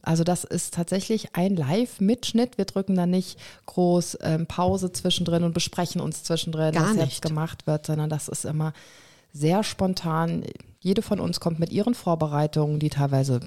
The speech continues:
Speaker 1: gleich, teilweise unterschiedlich sind, mit ihren Ideen und mit ihren, ja, Bildern und Impulsen. Und dann ergibt sich daraus das Gespräch.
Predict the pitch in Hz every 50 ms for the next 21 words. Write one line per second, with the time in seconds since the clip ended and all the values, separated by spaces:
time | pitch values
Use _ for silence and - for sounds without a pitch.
0 | - - - 240 233 226 226 220 214 - - 147 139 139 135 147 - - 214 214
1 | 214 185 - - 185 185 175 175 165 - 175 165 160 165 - - - - - -
2 | - - - 170 - - 165 185 175 180 - - 175 160 151 156 156 160 165 165
3 | 160 131 156 - 160 156 - - - 147 156 151 151 151 156 151 143 - - _
4 | _ _ _ _ _ _ _ _ _ _ - 147 143 147 151 147 - - _ _
5 | - 165 165 165 160 160 151 156 156 - - 151 - 139 151 - - 165 160 165
6 | 165 - - 165 - - 165 160 160 170 175 175 - - 196 - 165 - - -
7 | 139 - - 139 139 139 131 127 135 139 - - 135 - - - 185 - - -
8 | 131 127 117 - - -